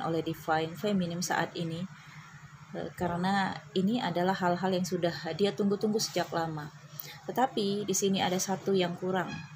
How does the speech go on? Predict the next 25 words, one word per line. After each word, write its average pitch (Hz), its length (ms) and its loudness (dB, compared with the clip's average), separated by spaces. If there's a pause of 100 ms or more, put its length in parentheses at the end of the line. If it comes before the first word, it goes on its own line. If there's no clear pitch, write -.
(120)
yaitu 175 400 0
perhatian 190 560 2
dari 175 160 4
divine 170 480 -2
masculine. 170 540 -2 (580)
Sikap - 480 2
divine 185 320 4
masculine 180 480 2
yang 175 240 2
lebih 175 240 0
sering 175 320 2
menutup 170 400 -2
diri, 208 480 2 (560)
menghilang 185 720 4
tanpa 180 320 0
kabar, 208 640 -2
ini 202 240 2
yang 196 80 2
membuat 180 320 2
divine 170 480 -2
feminine 185 480 0
terkadang 170 400 0
merasa, 170 480 -2 (960)
eh, 175 320 -6 (160)
tersakiti, 220 720 0